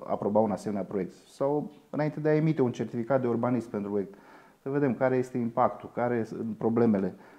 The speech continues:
astfel încât, uh, plastic vorbind, să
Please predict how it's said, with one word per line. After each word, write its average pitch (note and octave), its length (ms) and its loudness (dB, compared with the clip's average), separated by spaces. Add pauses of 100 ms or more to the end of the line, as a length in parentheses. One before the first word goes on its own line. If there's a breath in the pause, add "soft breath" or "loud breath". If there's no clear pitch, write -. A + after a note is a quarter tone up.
astfel E3 280 -4
încât, D#3+ 420 -2
uh, C#3+ 280 2 (640 loud breath)
plastic B2 320 -4
vorbind, A2 380 -2
să - 160 -8